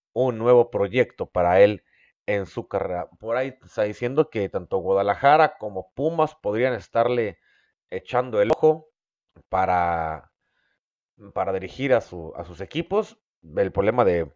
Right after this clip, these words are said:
Pumas, que está en último lugar, que no está, no le está yendo nada bien. También el problema que trae el equipo del Guadalajara, que no ha podido conseguir la victoria y el, y un, y que a pesar de que pudieran a Bucetich, lo pudieran decir, lo puedan decir que lo están,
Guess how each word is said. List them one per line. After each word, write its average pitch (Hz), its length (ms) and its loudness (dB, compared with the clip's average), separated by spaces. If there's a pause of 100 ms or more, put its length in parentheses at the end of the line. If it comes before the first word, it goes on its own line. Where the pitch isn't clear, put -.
(140)
Pumas, 143 480 2
que 85 220 -4
está 85 180 -2
en 110 100 0
último 92 300 -4
lugar, 151 400 6
que 98 100 -10
no 104 80 -4
está, 95 220 -6
no 90 220 -6
le 101 60 4
está 101 200 0
yendo 98 240 -2
nada 101 200 4
bien. 143 380 0 (640)
También 107 280 -4
el - 80 -6
problema 98 380 -2
que - 80 -8
trae 107 220 0
el 95 40 -2
equipo 90 300 -4
del 92 100 2
Guadalajara, 104 720 4
que 87 240 -8
no 92 160 -4
ha 110 120 -4
podido 107 280 -6
conseguir 95 440 -8
la 101 120 2
victoria 131 500 2
y 110 60 0
el, 87 240 -8
y 87 160 -14
un, 98 360 -12 (480)
y 101 140 -12
que - 80 -6
a - 80 -2
pesar 175 300 8
de 170 100 6
que 110 100 -4
pudieran 127 520 2 (200)
a 101 120 2
Bucetich, 101 560 -4
lo 95 200 -10
pudieran 113 360 0
decir, 104 440 -10
lo 90 100 -20
puedan 117 220 -6
decir 95 300 -10
que 90 160 -6
lo 85 80 -6
están, 95 400 -4